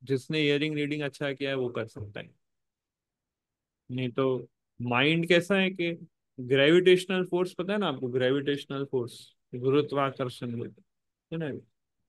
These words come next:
इधर wall में ऐसे छोड़ दूंगा तो automatic ऊपर जाएगा कि नीचे जाएगा? नीचे, क्योंकि force नीचे की तरफ है। ऐसे ही हमारा mind automatic sense gratification के gravitational force से नीचे जाएगा।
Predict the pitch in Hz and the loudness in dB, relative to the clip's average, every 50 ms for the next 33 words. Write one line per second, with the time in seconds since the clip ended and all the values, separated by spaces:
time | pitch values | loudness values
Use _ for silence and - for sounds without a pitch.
0 | _ _ _ _ _ _ _ - 131 123 123 147 147 151 151 156 127 131 127 135 | _ _ _ _ _ _ _ -12 -6 2 4 4 4 4 2 -2 -4 0 4 4
1 | 127 131 139 143 147 151 151 156 151 147 - - 165 151 151 151 - - _ _ | 6 6 6 6 4 2 2 2 0 0 0 0 0 2 2 0 -2 -6 _ _
2 | _ _ _ _ _ _ _ - - - 139 139 143 143 139 147 151 151 151 151 | _ _ _ _ _ _ _ -12 -2 2 4 6 6 4 4 0 0 0 0 0
3 | 147 - 156 147 135 127 - 156 147 147 147 143 156 156 151 139 139 143 165 160 | 2 4 4 4 4 2 0 -2 -2 -2 -2 0 -2 -2 0 -2 -2 2 2 4
4 | 160 165 170 170 175 175 170 170 165 156 147 135 - 151 143 135 123 113 107 110 | 6 6 6 6 6 6 4 2 0 -2 -2 -2 -2 0 0 0 -2 -2 -6 -10
5 | 117 139 _ _ _ _ _ _ _ _ _ _ _ _ _ _ _ _ _ _ | -14 -20 _ _ _ _ _ _ _ _ _ _ _ _ _ _ _ _ _ _
6 | _ _ - 131 135 131 127 135 131 123 127 131 127 - - 135 143 151 147 147 | _ _ -6 -4 -4 -2 -2 -4 -4 0 0 0 0 2 4 6 6 6 6 2
7 | - 143 135 127 - 151 143 135 147 143 147 135 131 127 131 127 120 120 - _ | -2 -4 -4 -2 0 -2 0 0 -2 -2 0 0 0 0 -2 -8 -14 -16 -18 _
8 | _ _ _ _ _ _ _ _ _ - 135 139 139 - - - 175 180 185 165 | _ _ _ _ _ _ _ _ _ -2 0 0 0 0 2 4 6 6 6 6
9 | 156 151 156 160 160 165 160 151 147 151 160 160 151 131 127 127 - - 190 185 | 4 4 2 2 2 2 0 0 0 0 0 0 2 2 0 0 0 0 0 2
10 | 185 180 175 170 180 185 180 - - - 160 156 156 151 139 139 143 143 143 143 | 2 2 2 2 2 0 0 0 -8 -6 -4 -4 -4 -4 -4 -2 -2 -2 -2 -4
11 | 156 143 147 143 - - 143 143 - - 147 143 143 139 147 143 131 131 123 123 | -6 -8 -8 -8 -8 -8 -10 -10 -8 -12 -12 -12 -10 -8 -8 -8 -6 -4 -4 -2
12 | 123 131 135 135 131 139 135 135 - - 143 139 135 - - 127 123 120 120 - | -2 -2 -2 -2 -2 -4 -4 -6 -8 -10 -10 -10 -8 -6 -4 -4 -4 -4 -6 -8
13 | 127 117 110 104 107 107 104 101 98 98 110 - | -10 -10 -10 -10 -10 -10 -10 -10 -12 -14 -18 -20